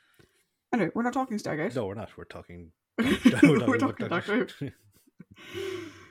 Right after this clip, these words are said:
Speaker 1: So, throughout the story, Sutekh's race are called Osirans,
Speaker 2: Hmm.
Speaker 1: obviously after Osiris. However, in the script and in all the publicity material, it was spelt Osirian with an extra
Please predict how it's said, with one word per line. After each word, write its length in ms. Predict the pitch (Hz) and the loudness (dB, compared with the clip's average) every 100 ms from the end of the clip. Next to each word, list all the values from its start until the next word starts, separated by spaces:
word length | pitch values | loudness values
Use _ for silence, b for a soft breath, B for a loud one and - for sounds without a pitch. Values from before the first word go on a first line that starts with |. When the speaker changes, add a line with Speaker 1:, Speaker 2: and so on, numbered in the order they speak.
| _ - | _ -6
Speaker 1:
So, 420 | - 202 190 - _ _ _ _ _ _ _ - | 2 4 4 0 _ _ _ _ _ _ _ -4
throughout 220 | 240 269 | -2 -2
the 80 | - | -2
story, 240 | 202 190 | -2 -2
Sutekh's 440 | 196 208 220 208 196 | -2 -6 -6 -8 -4
race 320 | 180 190 - 185 | -4 -4 -10 -14
are 40 | |
called 400 | - 180 170 170 - | -8 -6 -6 -8 -10
Osirans, 920 | 185 - 185 175 127 85 82 - - _ | -10 -6 -4 -4 -4 -10 -12 -14 -16 _
Speaker 2:
Hmm. 200 | 98 87 - _ | -16 -16 -18 _
Speaker 1:
obviously 380 | 180 165 - - _ 160 | -10 -8 -10 -10 _ -12
after 320 | - - - | -12 -12 -12
Osiris. 540 | - - - 165 254 - _ _ _ _ _ _ _ _ _ - | -12 -10 -8 -8 -10 -14 _ _ _ _ _ _ _ _ _ -4
However, 260 | 220 202 202 | 0 2 2
in 200 | - 226 | 0 -2
the 40 | 185 | -4
script 520 | - 311 190 - - - | -2 0 0 -2 -10 -2
and 180 | 180 175 | 2 2
in 40 | 185 | 2
all 120 | 180 | 0
the 80 | 185 | -2
publicity 380 | 190 269 - | -4 -4 -4
material, 480 | 190 180 180 175 185 b b b b b - | -6 -4 -2 -2 -4 b b b b b -4
it 80 | 202 | -2
was 200 | 208 - _ _ - | -2 -4 _ _ -12
spelt 360 | - 247 277 - - | -2 -2 -2 -6 -2
Osirian 800 | 208 - - 196 233 254 269 294 349 _ _ _ - | -2 0 2 2 2 -2 0 -2 -2 _ _ _ -10
with 120 | 202 | -6
an 140 | 196 | -6
extra 360 | - - - | -8 -14 -8